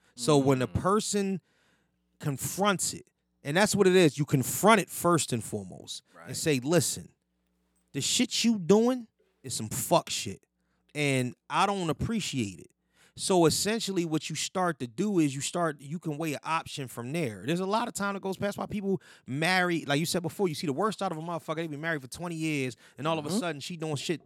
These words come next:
Speaker 1: out of character. You know what I mean? Yeah, that, that is who she was all along. But it's also about the way she in-, she internalizes you calling it out on her,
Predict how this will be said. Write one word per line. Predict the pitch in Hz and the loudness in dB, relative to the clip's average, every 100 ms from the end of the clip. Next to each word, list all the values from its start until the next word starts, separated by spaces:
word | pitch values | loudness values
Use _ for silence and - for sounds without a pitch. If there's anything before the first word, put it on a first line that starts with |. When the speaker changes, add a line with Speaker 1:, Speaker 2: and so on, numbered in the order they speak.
| - | -2
Speaker 1:
out | 151 | 0
of | 147 | 0
character. | 165 147 143 127 _ _ - | -2 -2 -4 -12 _ _ -2
You | 196 | 0
know | |
what | 196 | 0
I | |
mean? | 196 | 0
Yeah, | 233 196 | 2 2
that, | 160 156 | 0 -2
that | 226 | -2
is | 294 - | -2 -4
who | 240 | -6
she | 202 220 | -6 -6
was | 202 214 196 165 | 0 2 2 2
all | 180 156 | 0 0
along. | 135 175 254 170 104 90 _ _ _ | -2 -2 -2 -4 -8 -14 _ _ _
But | 185 | 0
it's | 185 | 2
also | 220 247 - | 2 0 0
about | 190 180 165 | 2 2 2
the | 170 | 0
way | 175 | -2
she | - 160 170 | -2 -2 -2
in-, | 139 | -4
she | - - 175 | -6 -4 -4
internalizes | - - 214 175 160 156 127 135 117 | -4 -2 0 2 4 4 2 0 2
you | 196 - | 0 0
calling | - 170 135 127 | -4 -4 -2 2
it | |
out | 131 180 165 | 4 4 4
on | 107 | -2
her, | 71 | -10